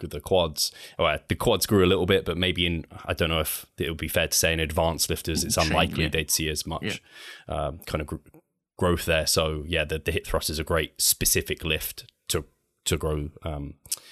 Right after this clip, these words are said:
Speaker 1: to grow the glutes, even though it's not necessarily even training at long muscle lengths, which, uh, we're not completely confident on, but might be an important factor for them to grow maximally.
Speaker 2: Yeah, for sure. And I think another thing to consider is that you can always modify the exercises to make them even more specific to your goal. So,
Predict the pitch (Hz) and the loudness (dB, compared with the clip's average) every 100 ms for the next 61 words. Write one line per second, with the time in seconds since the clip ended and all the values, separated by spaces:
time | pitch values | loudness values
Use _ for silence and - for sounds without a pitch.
0 | - - - - 110 113 101 98 95 - | -20 -20 -18 -2 4 6 6 4 4 4
1 | 101 87 87 90 90 82 90 - 85 87 | 2 4 4 6 6 4 2 0 2 2
2 | - 98 90 87 87 92 90 85 - 92 | 2 4 4 4 2 2 2 2 0 2
3 | 87 87 87 90 87 - 113 101 - 120 | 2 4 2 2 2 0 0 0 0 0
4 | 113 120 113 107 113 - - - 107 98 | 2 4 6 6 4 2 -4 0 2 2
5 | 98 98 95 95 95 90 87 92 90 - | 2 2 4 4 4 4 2 2 0 2
6 | 85 85 80 87 76 80 82 - 85 82 | 2 2 0 0 -2 0 -2 -2 -4 -4
7 | 82 80 78 82 78 76 - 69 78 - | -4 -4 -2 -2 -2 -4 -4 -4 -4 -8
8 | - 127 - - - - - _ 139 131 | -12 -10 -10 -10 -12 -20 -20 _ -2 -2
9 | 117 123 170 123 120 123 113 104 95 - | -2 -2 0 0 0 0 0 -2 -2 -4
10 | 98 - 101 98 107 117 165 113 98 98 | 0 2 2 2 2 0 2 0 2 2
11 | 98 101 90 73 78 - - 95 104 101 | 2 2 -2 -2 -4 -4 -2 -2 -4 -4
12 | 104 104 104 104 101 87 80 98 110 110 | -2 -2 -2 -2 -2 -2 -4 0 2 2
13 | 82 - - - 98 - - - 85 50 | 2 0 0 0 0 -2 -6 -4 -2 -2
14 | - 69 55 - - 90 82 73 | -4 -4 -4 -6 -2 -2 -2 -6